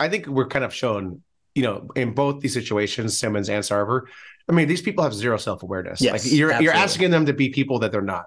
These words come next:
Speaker 1: Like, they've
Speaker 2: Exactly.
Speaker 1: shown us time and time again that they have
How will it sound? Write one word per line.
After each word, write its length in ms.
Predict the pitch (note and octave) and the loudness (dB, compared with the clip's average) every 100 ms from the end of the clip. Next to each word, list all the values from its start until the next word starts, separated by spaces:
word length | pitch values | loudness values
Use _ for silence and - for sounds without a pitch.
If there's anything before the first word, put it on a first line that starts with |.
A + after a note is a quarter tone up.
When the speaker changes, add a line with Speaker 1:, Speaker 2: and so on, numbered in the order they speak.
| - | -4
Speaker 1:
Like, 140 | A2 | 0
they've 260 | C3+ C#3 - | 0 0 -2
Speaker 2:
Exactly. 360 | A2 G#2+ G2 F2+ | -4 0 -2 0
Speaker 1:
shown 300 | E3 E3+ F3 | 2 2 4
us 180 | D3 C#3+ | 0 -2
time 240 | C3 C3 | -2 -2
and 80 | B2+ | -2
time 160 | A2+ G#2 | -4 -4
again 280 | G#2 G#2+ | -4 -2
that 160 | A2 A2 | -2 -2
they 80 | G#2+ | -2
have 240 | G2+ F2 | -2 -6